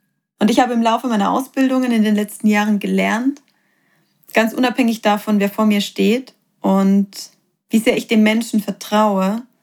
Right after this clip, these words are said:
trotzdem meinen eigenen Verstand einzuschalten, auf mein Herz zu hören und für mich zu prüfen, ob die Information,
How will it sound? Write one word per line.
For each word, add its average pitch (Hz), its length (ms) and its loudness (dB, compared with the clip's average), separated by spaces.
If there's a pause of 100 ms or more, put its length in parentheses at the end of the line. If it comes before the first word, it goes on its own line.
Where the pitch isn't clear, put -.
(320)
trotzdem 214 920 0 (280)
meinen 214 280 0
eigenen 226 380 -2
Verstand 214 360 -2
einzuschalten, 185 840 -6 (680)
auf 208 140 -4
mein 214 120 4
Herz 262 440 -2
zu 220 120 -4
hören 214 440 2 (480)
und 208 420 0 (180)
für - 200 0
mich 285 380 4
zu - 140 -12
prüfen, 277 800 -2 (560)
ob - 220 -2
die 285 100 2
Information, 269 920 0